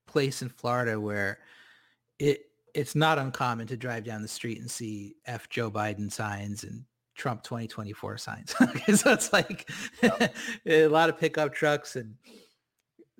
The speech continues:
Speaker 1: quiet spot. I like it. But, um,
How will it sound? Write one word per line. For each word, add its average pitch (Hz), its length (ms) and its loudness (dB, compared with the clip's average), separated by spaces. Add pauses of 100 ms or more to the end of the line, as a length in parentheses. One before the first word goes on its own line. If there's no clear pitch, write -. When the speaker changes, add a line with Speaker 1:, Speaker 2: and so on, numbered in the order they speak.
Speaker 1:
quiet 165 320 4
spot. - 360 -6 (220)
I 135 80 -4
like 135 260 -8
it. - 100 -16 (160)
But, 156 180 4
um, 135 380 2